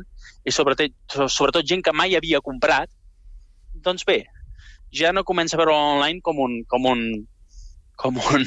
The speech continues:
<laughs> com un lloc desconegut, no? On potser és perillós comprar, on potser no m'arribarà aquest producte, no? Realment, el covid el que ha fet és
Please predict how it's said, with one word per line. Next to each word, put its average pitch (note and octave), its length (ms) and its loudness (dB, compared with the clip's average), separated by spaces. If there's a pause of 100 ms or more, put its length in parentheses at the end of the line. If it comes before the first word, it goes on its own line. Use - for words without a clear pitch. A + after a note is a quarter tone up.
(140)
<laughs> A2+ 160 0
com C3 180 4
un B2+ 140 4
lloc C3 180 2
desconegut, C3 640 2 (140)
no? C#3 140 0 (340)
On C3 160 0
potser C3 320 0
és - 100 -4
perillós C#3 540 0
comprar, C3 400 2 (420)
on C#3+ 140 0
potser C#3 260 -4
no C3+ 120 2
m'arribarà B2+ 420 2 (920)
aquest C3+ 260 -2
producte, C3 400 0
no? A#2 180 0 (720)
Realment, D#3+ 460 2 (120)
el C3+ 140 2
covid D#3+ 280 0
el D3+ 80 0
que D3 100 -2
ha B2+ 60 -6
fet - 200 -2
és - 160 0